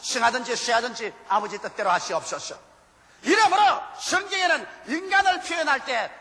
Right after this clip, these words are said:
인간을 그릇으로 표현했습니다. 우리는 그릇이라, 그릇이란 자기 마음대로 하지 못합니다. 그릇은 주인이 부어주는 것 수동적으로 받아서 담을 따름인 것입니다. 또 성경에는 인간을 성전이라고 했습니다.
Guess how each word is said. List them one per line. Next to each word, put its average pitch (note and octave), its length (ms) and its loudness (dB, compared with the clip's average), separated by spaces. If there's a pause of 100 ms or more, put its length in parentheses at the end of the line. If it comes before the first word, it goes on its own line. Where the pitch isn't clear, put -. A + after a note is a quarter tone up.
인간을 A#3+ 480 -6
그릇으로 C4+ 460 -6
표현했습니다. E3 500 -12
우리는 A3+ 300 -10
그릇이라, D4 440 -6 (540)
그릇이란 B3+ 560 2
자기 D4+ 260 0
마음대로 C#4 400 2
하지 A#3+ 160 0
못합니다. A3+ 680 -2 (300)
그릇은 A3 540 -2 (1160)
주인이 A#3+ 520 -4
부어주는 G#3+ 560 -2
것 F#3 120 0 (240)
수동적으로 A3 640 -6
받아서 G#3 400 0
담을 G3+ 320 0
따름인 D#3+ 320 -2
것입니다. - 360 -18 (640)
또 C4 120 6
성경에는 B3+ 540 0
인간을 B3+ 420 0 (100)
성전이라고 C#4 680 -2
했습니다. G3+ 380 -6